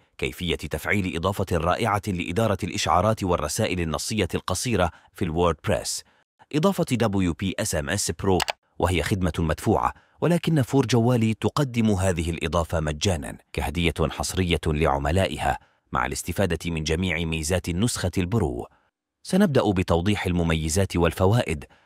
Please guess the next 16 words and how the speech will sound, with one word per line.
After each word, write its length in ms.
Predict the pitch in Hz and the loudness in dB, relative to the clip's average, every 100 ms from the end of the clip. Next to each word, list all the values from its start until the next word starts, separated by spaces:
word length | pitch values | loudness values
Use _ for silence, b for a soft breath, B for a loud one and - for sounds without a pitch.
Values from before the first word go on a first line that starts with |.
| b | b
التي 300 | 80 71 78 | -4 -2 -2
ستحققها 840 | 73 85 - - - 113 101 85 90 | -2 -2 0 -2 0 0 2 2 2
من 160 | 98 | 2
خلال 300 | 95 110 110 | 0 2 2
استخدام 520 | 95 - 101 110 117 101 | 2 -2 -2 0 2 2
هذه 380 | 82 95 87 | 2 0 0
الإضافة، 540 | 87 - 101 104 - - b b b b | -2 0 0 0 -2 -4 b b b b
ثم 240 | 80 62 | -4 -2
شرح 360 | - 90 80 85 | 0 0 0 -2
كيفية 460 | - 82 98 90 | 0 -2 0 0
تثبيت 680 | 80 82 90 - 92 92 90 | 2 0 0 0 0 0 0
دبليو 440 | 85 85 80 82 | 2 2 2 0
بي 220 | 80 95 82 | 0 0 0
اس 160 | 104 - | 0 0
ام 120 | 82 | 0
اس 200 | 87 - | 0 -2